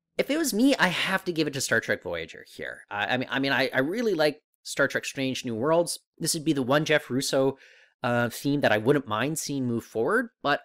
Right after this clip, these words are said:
I just think that the, uh, Voyager theme just does it in a way that maybe Strange New Worlds does not.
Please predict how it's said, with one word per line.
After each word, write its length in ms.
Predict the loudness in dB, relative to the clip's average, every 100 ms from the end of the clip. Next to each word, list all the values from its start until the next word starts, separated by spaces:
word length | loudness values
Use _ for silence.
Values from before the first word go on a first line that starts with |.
| 0
I 140 | 0
just 300 | 2 0 0
think 180 | -4 0
that 200 | 0 -2
the, 220 | -2 0
uh, 140 | 2 0
Voyager 380 | 0 0 -2
theme 200 | -8 -10
just 220 | -10 -8 -4
does 180 | -4
it 100 | -4
in 120 | -6 -8
a 40 |
way 200 | -8 -8
that 160 | -8 -10
maybe 220 | -10 -10
Strange 340 | -10 -10 -10
New 80 | -8
Worlds 540 | -6 -6 -8 _ -12 -8
does 200 | -8 -8
not. 200 | -10